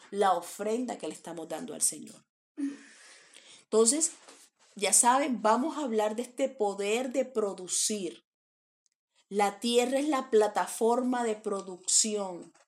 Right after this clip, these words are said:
¿sí? Y el cielo es la plataforma de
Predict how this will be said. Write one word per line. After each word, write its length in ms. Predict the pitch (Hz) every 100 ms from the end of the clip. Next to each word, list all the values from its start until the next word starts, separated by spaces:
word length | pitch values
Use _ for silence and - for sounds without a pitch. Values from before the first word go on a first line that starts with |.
| _ _ _ _ _
¿sí? 400 | - - 214 320 - - - - -
Y 140 | - 247
el 160 | 226
cielo 500 | 208 - 285 285 320
es 100 | 269
la 200 | 240 233
plataforma 880 | 233 226 220 - - 208 214 220 214
de 260 | 220 233 277